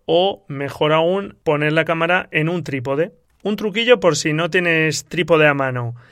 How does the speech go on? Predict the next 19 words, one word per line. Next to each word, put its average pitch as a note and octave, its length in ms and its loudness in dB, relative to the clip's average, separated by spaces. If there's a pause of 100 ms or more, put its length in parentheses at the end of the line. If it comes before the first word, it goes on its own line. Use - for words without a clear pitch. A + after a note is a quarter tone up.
(220)
Si D#3 340 -2
tienes G3+ 220 2
que A3+ 80 4
hacer G#3+ 120 0
una G#3+ 140 2
velocidad F#3 540 2
por C#3 580 0
debajo D#3 400 2
de C#3+ 140 2
uno F3 240 -2
partido D3+ 420 0
sesenta, F#3+ 560 0 (420)
intenta G3+ 680 2
quizá G3 380 2
apoyarte G3 840 0
en D3+ 240 -2
algo F#3 480 -2
los C#3+ 260 -4
brazos D3+ 600 0